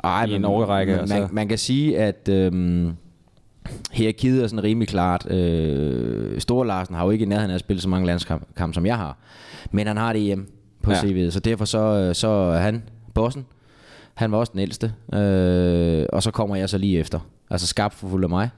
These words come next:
Speaker 1: Øh,
Speaker 2: Mhm.
Speaker 1: han er klar, ube-, ja, han er ubestridt. Han er faktisk, han er langt over mig. Og så kommer jeg,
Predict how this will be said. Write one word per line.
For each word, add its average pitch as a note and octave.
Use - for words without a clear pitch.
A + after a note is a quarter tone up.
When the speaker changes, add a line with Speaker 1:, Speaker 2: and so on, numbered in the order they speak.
Speaker 1:
Øh, F#2
Speaker 2:
Mhm. F#2
Speaker 1:
han G2+
er F#2+
klar, -
ube-, C3
ja, G#2
han D3+
er D3+
ubestridt. C3
Han A#2
er A#2
faktisk, G#2+
han A#2+
er B2+
langt A2+
over F2+
mig. D#2
Og A2+
så C3
kommer A#2
jeg, F#2+